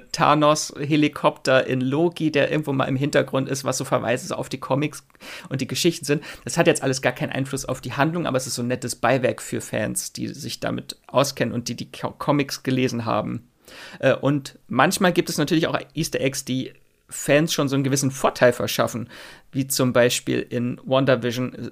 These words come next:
zum Beispiel <laughs> Senior Scratchy, ist jetzt so ein kleines Beispiel, aber es gibt sehr viele kleine Easter Eggs, die schon sehr früh darauf hingewiesen haben, dass die nervige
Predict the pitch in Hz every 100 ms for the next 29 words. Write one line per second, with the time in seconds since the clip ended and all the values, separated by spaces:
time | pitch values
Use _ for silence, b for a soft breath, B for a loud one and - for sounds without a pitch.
0 | - - 127 - 139 - 139 131 127 -
1 | - 127 131 170 185 - 139 - 143 -
2 | - 123 156 151 147 151 151 151 156 135
3 | 135 135 139 - 151 170 - 160 156 143
4 | 143 156 - 160 - 139 - 131 - 120
5 | 156 156 - 143 143 143 B B - 135
6 | 135 135 151 139 135 127 127 127 123 123
7 | B B - 127 123 - - 123 123 b
8 | b b 135 131 139 139 151 135 127